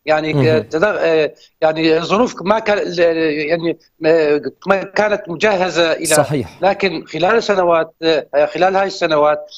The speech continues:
Speaker 1: كان يجب على المجتمع الدولي دعم الإدارة الذاتية في إعادة
Speaker 2: مهم.
Speaker 1: تنظيم المخيم من جديد. فكما تعلمون، هناك تداخل بين النازحين السوريين وأيضًا اللاجئين العراقيين، إلى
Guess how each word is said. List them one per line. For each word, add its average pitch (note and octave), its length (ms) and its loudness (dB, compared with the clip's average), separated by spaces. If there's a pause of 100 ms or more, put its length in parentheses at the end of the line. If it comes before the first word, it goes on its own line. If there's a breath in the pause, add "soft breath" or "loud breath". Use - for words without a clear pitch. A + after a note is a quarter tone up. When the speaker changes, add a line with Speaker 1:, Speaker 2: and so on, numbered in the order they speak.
(160)
Speaker 1:
كان F#3 180 2
يجب F#3 380 2
على D3 160 0
المجتمع F3 460 -2
الدولي C#3+ 500 -6 (380 loud breath)
دعم G#3+ 440 0
الإدارة F#3+ 300 0
الذاتية E3+ 460 0
في D3 240 -2
إعادة G3+ 320 0
Speaker 2:
مهم. A#2+ 200 -2
Speaker 1:
تنظيم G3 320 -2 (340)
المخيم E3 560 0
من G3 200 -4
جديد. F#3 540 -2 (320)
فكما F#3+ 320 0
تعلمون، F3 400 -2
هناك F#3 280 0
تداخل F#3 460 -4
بين E3+ 360 0 (460)
النازحين D#3+ 540 0
السوريين G3 500 0
وأيضًا F3+ 400 2
اللاجئين F3 680 -2
العراقيين، F#3+ 640 0
إلى C3+ 120 -10